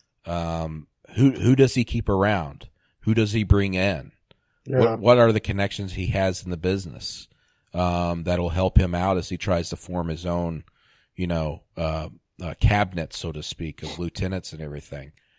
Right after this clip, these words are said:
Speaker 1: Uh, it's gonna be a very interesting, uh, next, uh, few months, and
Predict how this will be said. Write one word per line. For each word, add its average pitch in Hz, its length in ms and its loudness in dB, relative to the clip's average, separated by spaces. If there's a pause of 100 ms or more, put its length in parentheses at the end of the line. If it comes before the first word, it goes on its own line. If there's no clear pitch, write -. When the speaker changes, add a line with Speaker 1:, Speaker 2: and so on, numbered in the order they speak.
(260)
Speaker 1:
Uh, 127 140 -2
it's 214 100 -12
gonna 220 120 4
be 202 100 0
a 175 60 0
very 151 260 4
interesting, 110 580 -2
uh, 87 300 0
next, 98 420 -6
uh, 87 280 2
few 98 240 -2
months, 90 440 -2
and 87 200 -6